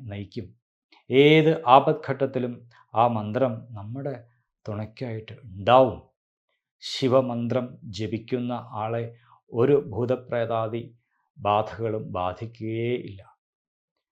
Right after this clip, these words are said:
അദ്ദേഹത്തെ കണ്ടാൽ തന്നെ ഇതെല്ലാം ഓടി ഒളിക്കും എന്നാണ് പറയുക. അത്ര മഹാത്മ്യമുള്ള, പ്രാധാന്യമുള്ള, എല്ലാ മന്ത്രത്തിൻ്റെയും അടിസ്ഥാനമായിട്ടുള്ള മന്ത്രചക്രവർത്തിയായിട്ടുള്ള പഞ്ചാക്ഷരം എല്ലാവരും ജപിക്കൂ.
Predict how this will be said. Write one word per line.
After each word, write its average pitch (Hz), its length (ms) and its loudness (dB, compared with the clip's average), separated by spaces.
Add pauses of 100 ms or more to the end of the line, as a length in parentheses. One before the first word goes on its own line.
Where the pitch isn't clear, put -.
(120)
അദ്ദേഹത്തെ 110 380 -2
കണ്ടാൽ 120 440 4
തന്നെ 139 220 2 (500)
ഇതെല്ലാം 120 380 0 (100)
ഓടി 117 280 -2
ഒളിക്കും 117 360 -4 (120)
എന്നാണ് 104 260 -14
പറയുക. 92 360 -20 (760)
അത്ര 113 300 -8
മഹാത്മ്യമുള്ള, 113 760 -4 (480)
പ്രാധാന്യമുള്ള, 117 840 -4 (440)
എല്ലാ 101 260 -2 (100)
മന്ത്രത്തിൻ്റെയും 113 840 -6
അടിസ്ഥാനമായിട്ടുള്ള 104 960 -6 (440)
മന്ത്രചക്രവർത്തിയായിട്ടുള്ള 110 1600 -4
പഞ്ചാക്ഷരം 101 800 -4 (360)
എല്ലാവരും 123 640 -2
ജപിക്കൂ. 101 360 -14